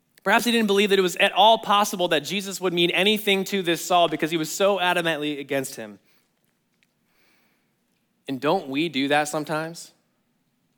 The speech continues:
We write people off. Maybe it's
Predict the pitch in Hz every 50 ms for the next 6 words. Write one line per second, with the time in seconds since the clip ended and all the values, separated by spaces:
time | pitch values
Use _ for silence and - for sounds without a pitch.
0 | _ _ _ _ _ _ _ _ _ _ _ _ _ _ _ _ _ _ _ _
1 | _ _ _ _ _ _ _ _ _ _ _ _ _ _ _ _ _ _ _ _
2 | _ _ _ _ _ _ _ _ _ _ _ - 151 156 151 156 170 160 160 -
3 | 185 165 - 151 131 127 123 117 104 - - 143 147 151 151 156 151 143 147 -
4 | - - -